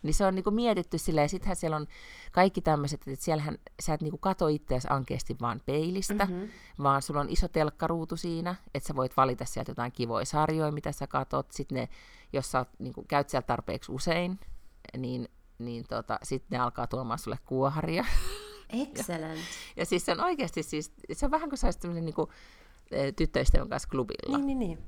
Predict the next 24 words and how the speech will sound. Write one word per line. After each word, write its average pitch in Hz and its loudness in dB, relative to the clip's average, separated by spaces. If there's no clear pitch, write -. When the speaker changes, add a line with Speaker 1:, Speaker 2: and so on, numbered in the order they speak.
Speaker 1:
Niin, 185 -2
joo. 120 -2
Ja 156 4
siis - 12
New 185 4
Yorkissa, 226 4
kun 170 0
mä 156 4
oon 143 0
käynyt, 143 -2
niin 139 -6
ne 160 2
ei 160 4
oo 131 0
ollut 127 2
ehkä 127 6
niin 147 -4
kivoja, 120 -2
että 120 -6
silloin 135 -4
kun 110 -8
me 131 -6
oltiin, 120 -6
mä 113 -12